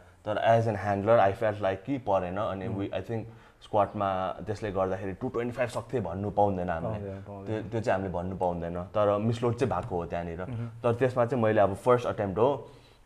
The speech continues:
Speaker 1: अ, उनीहरू पनि नर्भस नै भइरहेछ
Speaker 2: उम्।
Speaker 1: भन्दाखेरि चाहिँ, अ,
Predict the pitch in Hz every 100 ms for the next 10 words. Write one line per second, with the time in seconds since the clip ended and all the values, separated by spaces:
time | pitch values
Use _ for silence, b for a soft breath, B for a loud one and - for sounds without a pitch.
0 | - 76 76 55 113 92 90 120 113 104
1 | 104 104 117 131 95 92 90 92 151 127
2 | - - - _ 135 117 113 113 - 87
3 | 95 101 110 95 95 139 135 - - -
4 | _ _ - 95 90 87